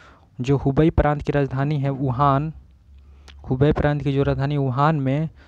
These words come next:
सबसे पहले कोरोना वायरस आया था, चीन से आया था।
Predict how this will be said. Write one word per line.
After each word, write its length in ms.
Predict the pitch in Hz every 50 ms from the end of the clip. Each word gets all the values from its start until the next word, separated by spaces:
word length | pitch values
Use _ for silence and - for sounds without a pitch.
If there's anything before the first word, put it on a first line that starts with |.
| - -
सबसे 380 | - - - 143 - - 160
पहले 240 | - - 147 147 151
कोरोना 400 | - - 147 139 143 147 151 151
वायरस 440 | 147 143 139 135 147 165 170 - - -
आया 180 | - 127 131 131
था, 340 | 131 - 120 117 120 123 - - -
चीन 220 | - - 156 156 151
से 160 | - - 139
आया 160 | 127 123 120
था। 280 | - - 120 120 127